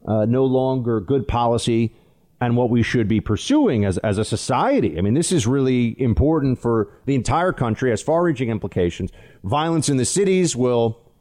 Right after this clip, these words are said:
result in, uh, greater violence and criminality, usually in the surrounding suburbs,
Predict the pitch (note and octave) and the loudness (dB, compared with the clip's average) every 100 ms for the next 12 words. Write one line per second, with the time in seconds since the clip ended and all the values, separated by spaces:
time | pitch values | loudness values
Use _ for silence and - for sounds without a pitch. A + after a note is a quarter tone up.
0 | _ - B2+ G#2+ C3 B2+ A#2+ - B2 A#2 | _ -2 0 2 2 2 0 -2 0 2
1 | A2 A2 - G#2 G2+ D#2+ A2 B2+ A#2+ A2+ | 2 0 -2 -2 -2 -2 -2 0 2 0
2 | F#2+ A#2 A#2 A2 A2+ B2+ A2+ A2+ A2+ G#2+ | 0 -2 -2 -4 -2 0 0 0 0 0
3 | G#2+ B2+ A2+ A2+ G#2+ - G2+ G2+ F#2 F2+ | 2 2 2 0 0 -2 -2 0 -2 -2
4 | - G3 F3+ F3 E3+ D#3 - | 0 0 2 2 0 -2 -10